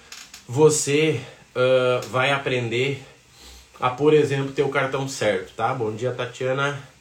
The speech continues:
E a maioria das pessoas não está com o cartão certo. As pessoas estão com um cartão forçado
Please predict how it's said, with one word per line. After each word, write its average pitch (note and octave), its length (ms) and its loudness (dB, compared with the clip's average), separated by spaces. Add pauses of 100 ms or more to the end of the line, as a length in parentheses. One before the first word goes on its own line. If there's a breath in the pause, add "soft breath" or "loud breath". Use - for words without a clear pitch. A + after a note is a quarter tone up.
(840 loud breath)
E E3+ 100 4
a D#3+ 60 6
maioria D#3+ 260 4
das F3+ 140 -2
pessoas F3 340 0
não F3 160 2
está E3+ 300 4
com D#3+ 140 -6
o - 20 -6
cartão D#3 320 -2
certo. G#2+ 360 -6
As F#2+ 120 -10
pessoas C3 420 -4
estão C3+ 260 -4
com D3 120 -6
um C#3 80 -6
cartão C#3+ 420 -2
forçado E3+ 1080 -2